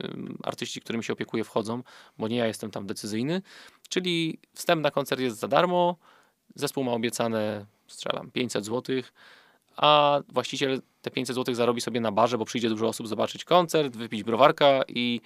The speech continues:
jakoś tam finansowo się to wszystko zgadza. Y, jeśli pytasz, czy wolę zagrać koncert dla pięciu osób słuchających, czy dla pięćdziesięciu pijących browarka, wolę zrobić koncert dla pięciu osób słuchających,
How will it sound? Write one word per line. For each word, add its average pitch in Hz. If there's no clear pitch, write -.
jakoś 127
tam 127
finansowo 120
się -
to -
wszystko -
zgadza. 107
Y, 117
jeśli 127
pytasz, -
czy -
wolę 143
zagrać 135
koncert 135
dla 120
pięciu 143
osób 127
słuchających, 123
czy -
dla 117
pięćdziesięciu 120
pijących 120
browarka, 139
wolę 131
zrobić 120
koncert 123
dla 107
pięciu 123
osób 113
słuchających, 107